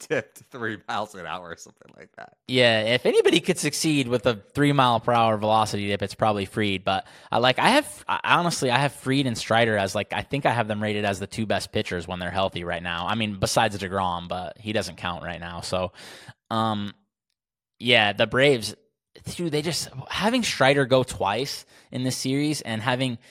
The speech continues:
Speaker 2: him face, like, Ranger Suarez, who's solid, but he's also left-handed.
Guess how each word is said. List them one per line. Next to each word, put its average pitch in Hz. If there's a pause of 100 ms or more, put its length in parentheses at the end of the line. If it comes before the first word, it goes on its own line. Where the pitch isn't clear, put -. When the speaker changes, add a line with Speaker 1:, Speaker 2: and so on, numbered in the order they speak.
(240)
Speaker 2:
him 123
face, 120 (400)
like, 110
Ranger 120
Suarez, 113
who's 113 (360)
solid, 156
but 117
he's 127
also 131
left-handed. 123